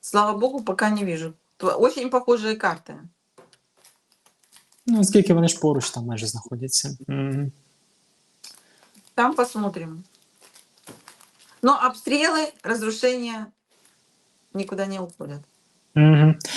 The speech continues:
Speaker 2: До речі, цікаву версію нам люди зараз тут підкидають, що чому в Америці заговорили за дефолт, е, через те, щоби не надавати допомогу Україні, оскільки Штати, вони ж
Speaker 1: А,
Speaker 2: грозяться,
Speaker 1: давайте
Speaker 2: що вони,
Speaker 1: пос-, мгм.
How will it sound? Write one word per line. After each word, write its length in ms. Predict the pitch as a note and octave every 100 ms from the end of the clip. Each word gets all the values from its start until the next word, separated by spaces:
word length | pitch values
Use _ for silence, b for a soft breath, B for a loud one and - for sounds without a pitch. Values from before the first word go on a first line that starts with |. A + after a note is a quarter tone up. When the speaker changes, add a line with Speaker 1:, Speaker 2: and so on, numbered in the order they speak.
| C#4 D#3
Speaker 2:
До 100 | D3+
речі, 220 | G3 G3
цікаву 340 | F3+ F#3 G3 F#3
версію 380 | F#3+ F#3 F3
нам 160 | E3 E3
люди 200 | E3 D#3+
зараз 300 | D3+ D#3 C#3+
тут 160 | D3+ -
підкидають, 580 | C#3+ E3 D#3 G3+ F#3+
що 240 | - - C3+
чому 440 | - D3 D3+ C#3 B B
в 80 | C#3+
Америці 440 | D3 C#3+ C3+ C3+
заговорили 480 | C3 C3+ C#3 C#3+ C#3
за 160 | B2+
дефолт, 560 | B2+ C3+ - E3 A#3+ G#3
е, 160 | D3 C3
через 340 | - C3+ C3
те, 180 | - F3+
щоби 460 | - D3 B2+ D#3
не 240 | C#3 C#3 E3+
надавати 840 | E3+ D#3 E3 C#3 C3 C3 D#3 D#3+ B B
допомогу 520 | C#3+ C#3 C#3+ C#3 C3+
Україні, 480 | D3 E3 G3+ F3 A#2
оскільки 400 | G#2 - A2+ B2+
Штати, 340 | - B2 A#2+
вони 180 | B2 A#2+
ж 80 | A#2
Speaker 1:
А, 20 |
Speaker 2:
грозяться, 380 | A#2 B2+ F3+ F3+
Speaker 1:
давайте 80 | C3
Speaker 2:
що 100 | -
вони, 180 | B2+ B2+
Speaker 1:
пос-, 140 | C3 - _ _
мгм. 200 | E3+ F#3